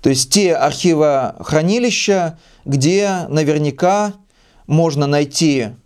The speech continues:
еще не один интереснейший сталинский документ.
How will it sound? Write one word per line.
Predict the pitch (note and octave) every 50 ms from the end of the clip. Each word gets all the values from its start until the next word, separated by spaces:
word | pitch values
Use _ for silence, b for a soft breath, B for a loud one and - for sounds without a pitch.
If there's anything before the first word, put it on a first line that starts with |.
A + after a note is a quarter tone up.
| _ _ _ _ _ _ _ _ -
еще | D3+ C#3+ - - - F3+ F#3+ G3+ G#3+ G#3+
не | F#3+ D#3+ D#3 D#3 D3+ C3+
один | - D3 C#3 C3 D3+ F#3+ G#3 G3+ F#3 -
интереснейший | D#3+ D#3 C3 - C#3 D3 D3 D#3+ E3+ E3 E3 E3 D3+ - - - D#3 D3 C#3 C3 C3 B B B B B
сталинский | - - - D3 C#3+ D3 D3+ C#3 C3+ - - C#3+ C#3 C3+ C3
документ. | C3+ C3+ C3+ C3+ C#3 C3 B2 A#2+ A2 G2+ F2+ - - -